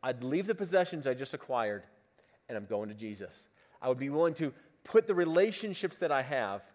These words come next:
behind me coming to Jesus. That's what he's saying. That's the cost of discipleship. And it's real, but the invitation is open, and we don't want to be people that make excuses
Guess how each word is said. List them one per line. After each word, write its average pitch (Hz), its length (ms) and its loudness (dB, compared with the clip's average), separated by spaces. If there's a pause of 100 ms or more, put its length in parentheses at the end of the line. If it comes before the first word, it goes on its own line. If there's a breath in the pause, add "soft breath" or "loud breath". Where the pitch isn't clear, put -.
(260)
behind 113 800 -2 (260 soft breath)
me 135 200 -4
coming 117 420 -4 (140)
to 117 100 -16
Jesus. 101 560 -14 (920 soft breath)
That's 160 180 2
what 175 80 -2
he's 165 120 -2
saying. 147 180 0
That's 123 140 -4
the 156 80 -6
cost 139 480 -6
of 123 200 0 (140)
discipleship. 123 800 -10 (720 soft breath)
And 170 100 -2
it's 214 160 -4
real, 254 320 2 (640 soft breath)
but 165 120 -8
the 190 100 2
invitation 160 720 0 (280 soft breath)
is 165 200 -2 (140)
open, 175 560 2
and 143 340 -6
we 202 160 -2
don't 214 220 0
want 185 160 0
to 180 60 0
be 151 160 -4
people 175 560 -8 (640 soft breath)
that 147 160 0
make 160 340 0
excuses 160 1000 -8